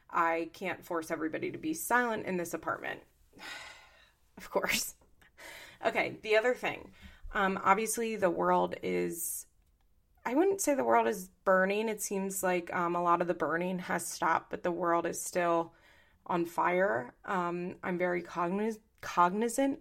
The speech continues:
of that. I want to say that I,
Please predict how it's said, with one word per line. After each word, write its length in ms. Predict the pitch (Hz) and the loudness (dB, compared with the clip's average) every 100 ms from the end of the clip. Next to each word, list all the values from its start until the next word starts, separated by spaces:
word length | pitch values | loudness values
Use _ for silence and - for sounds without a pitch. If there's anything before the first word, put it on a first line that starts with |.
| - | -4
of 160 | 240 247 | -2 2
that. 340 | 240 269 311 - - - _ _ 202 | 4 4 2 -10 -20 -20 _ _ 2
I 440 | 185 185 190 190 | 4 4 4 2
want 220 | 175 175 - | 0 -2 -4
to 200 | 185 175 | -6 -6
say 720 | - - - 180 175 175 175 | -8 -6 0 2 2 2 0
that 380 | 170 170 170 - | 0 0 -2 -2
I, 480 | - 175 180 180 170 | 0 0 2 0 -2